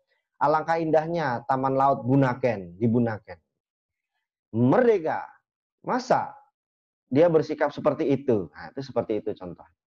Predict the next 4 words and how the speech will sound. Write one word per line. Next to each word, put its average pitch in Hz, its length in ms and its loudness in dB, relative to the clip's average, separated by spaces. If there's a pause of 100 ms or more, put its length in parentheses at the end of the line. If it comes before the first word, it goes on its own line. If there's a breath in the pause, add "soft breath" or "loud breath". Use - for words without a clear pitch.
(1400 soft breath)
Tanda 135 320 4
elipsis 147 640 2 (1600)
itu 117 160 -4
dipakai, 135 800 2